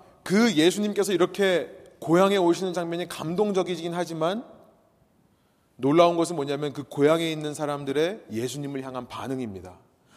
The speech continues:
오십칠 절이 한마디로 이렇게 말하고 있어요. "예수를 배척한지라." 예수를 배척한지라. 사람이 만일 이 복음서를 썼다면요,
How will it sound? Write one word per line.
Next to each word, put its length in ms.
오십칠 420
절이 220
한마디로 800
이렇게 300
말하고 340
있어요. 380
"예수를 720
배척한지라." 800
예수를 400
배척한지라. 680
사람이 680
만일 460
이 320
복음서를 580
썼다면요, 840